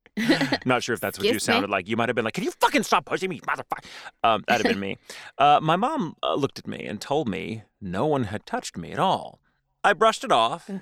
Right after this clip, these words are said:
Speaker 1: not thinking about it, and as we got closer to the front of the line, I felt an extreme weight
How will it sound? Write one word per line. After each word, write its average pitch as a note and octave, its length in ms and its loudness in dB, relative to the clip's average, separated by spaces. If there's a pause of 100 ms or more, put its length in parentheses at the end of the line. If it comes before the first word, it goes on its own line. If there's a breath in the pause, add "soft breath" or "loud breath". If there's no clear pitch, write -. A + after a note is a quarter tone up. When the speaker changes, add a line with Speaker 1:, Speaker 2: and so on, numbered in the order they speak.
Speaker 1:
not D3+ 220 -2
thinking G#2+ 400 -4
about A#2+ 320 4
it, D#3+ 100 0
and C3+ 220 -4 (560 loud breath)
as G#3+ 80 -2
we C4+ 80 0
got D4 160 2
closer D4 340 -2
to G#3 80 -2
the F3+ 80 0
front D#3 220 -2
of F3+ 60 -4
the G3+ 80 -4
line, F#2+ 380 -2
I A2+ 120 -6
felt A#2+ 240 -6
an G2+ 40 -4
extreme G#3+ 760 -4
weight A#2 400 2